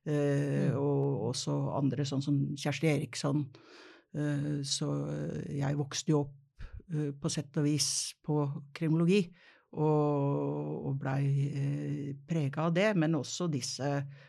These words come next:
Speaker 1: nestorene i strafferettsfeltet,
Speaker 2: Mm.
Speaker 1: og i tillegg en,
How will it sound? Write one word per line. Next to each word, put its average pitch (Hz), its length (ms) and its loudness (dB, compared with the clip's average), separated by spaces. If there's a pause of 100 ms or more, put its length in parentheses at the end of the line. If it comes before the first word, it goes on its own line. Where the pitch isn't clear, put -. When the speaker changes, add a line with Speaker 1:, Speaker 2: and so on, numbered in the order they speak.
(120)
Speaker 1:
nestorene 147 920 2
i 143 560 0
strafferettsfeltet, 147 1400 -4
Speaker 2:
Mm. 147 80 0
Speaker 1:
og 143 180 2
i 143 240 0
tillegg 135 360 -4
en, 147 300 0